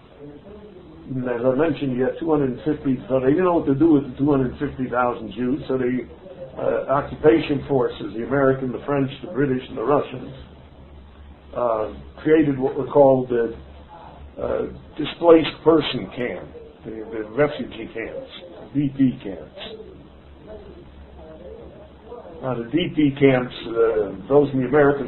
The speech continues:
section were run by General Patton, who was an anti-Semite, and, uh, he ran the camps like a concentration camp.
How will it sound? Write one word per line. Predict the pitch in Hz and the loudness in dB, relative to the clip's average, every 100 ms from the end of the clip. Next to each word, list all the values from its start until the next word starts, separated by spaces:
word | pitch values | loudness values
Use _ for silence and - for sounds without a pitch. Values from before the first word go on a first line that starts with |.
| - | 0
section | 139 131 131 117 | -2 0 -6 -4
were | 120 | 0
run | 120 139 131 | 4 4 6
by | 120 113 | 4 4
General | 110 127 123 113 - | 2 -4 -2 -4 -2
Patton, | 139 139 131 - - - - - - - - - | -2 -2 -4 -10 -14 -16 -16 -16 -16 -16 -12 -4
who | |
was | 123 120 | -4 -2
an | 123 | 0
anti-Semite, | 135 117 113 - 131 117 120 - - - - 196 185 156 - - - - - - - - - - - - - | 0 0 -4 -2 -2 0 -2 -4 -16 -6 8 10 12 12 12 12 12 12 6 -6 -18 -20 -20 -20 -20 -20 -2
and, | 135 127 120 117 | 4 4 2 0
uh, | 117 117 | 0 2
he | 143 | 4
ran | 139 147 139 143 | 6 6 6 4
the | - | 0
camps | - 139 135 135 - - | 2 2 2 -2 -8 -2
like | 139 135 | 2 2
a | 135 | 0
concentration | 143 135 - 139 165 - 120 | -2 -2 -2 2 2 2 -6
camp. | 101 82 | -8 -12